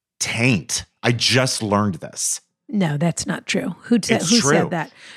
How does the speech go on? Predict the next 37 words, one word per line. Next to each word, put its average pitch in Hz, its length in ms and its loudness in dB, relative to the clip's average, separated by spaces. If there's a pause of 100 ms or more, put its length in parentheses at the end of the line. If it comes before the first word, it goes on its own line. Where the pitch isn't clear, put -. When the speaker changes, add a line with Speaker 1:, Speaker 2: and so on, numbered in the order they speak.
(140)
Speaker 2:
The 277 80 4
gooch 294 460 0
was, 277 340 -4
was 240 260 2
the 269 120 2
bully 262 580 0
on 190 220 -8
Different 233 400 -12
Strokes 175 420 -6
played 180 280 -4
by 180 120 0
Forrest 170 500 0
Whitaker. - 420 -8 (520)
He 202 140 0
was 180 140 2
called 180 240 0
the 185 60 -2
Speaker 1:
Oh 180 40 -4
Speaker 2:
gooch. - 120 -2
Speaker 1:
my - 120 -8
God, - 220 -12
you're 104 100 -6
right. 120 880 0 (220)
Speaker 2:
Yeah. 269 220 -2 (280)
Speaker 1:
Well, 117 100 -6
gooch 147 260 0
also 123 220 2
means 95 220 -4
taint, 98 260 -8
apparently. 65 680 -20 (640)
Speaker 2:
Well, 330 160 2
why? 349 420 2
What 214 120 0
is 240 120 -2
it 254 100 -10
short 294 320 -6
for? - 340 -18